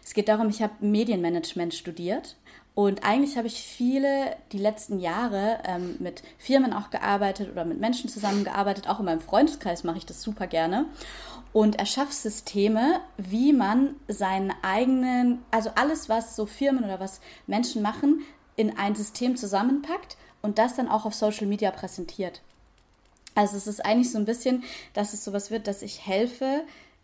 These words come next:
das eigene Angebot oder die eigenen Stärken, das eigene Talent zusammenzusuchen aus so ganz vielen kleinen Fetzen, die man manchmal hat, wenn das Leute nicht erkennen, weil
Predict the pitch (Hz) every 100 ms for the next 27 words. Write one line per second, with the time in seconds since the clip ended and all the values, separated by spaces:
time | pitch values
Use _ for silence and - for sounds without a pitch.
0 | - 202 - 208 226 202 196 254 226 185
1 | 185 175 175 170 214 214 180 - 196 202
2 | 240 190 175 - 190 208 185 - 175 170
3 | 196 302 320 - _ _ - - 196 190
4 | 196 254 262 254 240 254 285 320 302 -
5 | 196 202 202 240 - 202 202 196 185 -
6 | 254 254 214 185 180 175 170 180 165 196
7 | 262 - - - 196 185 - 196 220 208
8 | 190 190 - 214 214 208 185 180